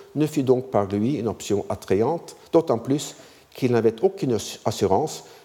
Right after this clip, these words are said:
que les, que les soldats obéiraient aux ordres de tirer sur les foules. Je reviendrai sur cette question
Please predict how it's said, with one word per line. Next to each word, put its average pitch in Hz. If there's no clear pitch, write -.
que 170
les, 151
que -
les 143
soldats 123
obéiraient 107
aux 98
ordres 113
de 101
tirer 101
sur 92
les 82
foules. 80
Je 107
reviendrai 104
sur 90
cette -
question 156